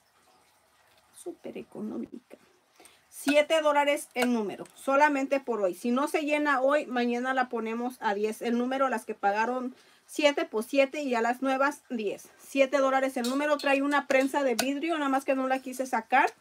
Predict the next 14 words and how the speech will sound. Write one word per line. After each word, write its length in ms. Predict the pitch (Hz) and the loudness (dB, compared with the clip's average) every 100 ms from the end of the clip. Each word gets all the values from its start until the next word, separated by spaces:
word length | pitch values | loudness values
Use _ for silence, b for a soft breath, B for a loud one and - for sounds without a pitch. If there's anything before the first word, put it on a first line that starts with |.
| b b b b b | b b b b b
Es 180 | 254 254 | -2 0
más 220 | 254 262 | 0 0
pequeña, 540 | 302 302 294 311 311 | 0 0 0 0 -2
no 200 | 240 247 | 0 0
es 140 | 262 - | 0 4
tapadera, 580 | 349 381 330 262 269 | 6 6 4 4 2
queda 300 | - 262 269 | 0 2 2
como 240 | 269 285 226 | 2 -2 -2
así, 160 | 226 | -2
nada 140 | 277 269 | -2 0
más 140 | 247 | -2
como 280 | 294 269 247 | 0 -2 0
para 160 | 233 214 | 4 4
aplastar 580 | 208 208 - 240 262 | 2 -4 2 4 4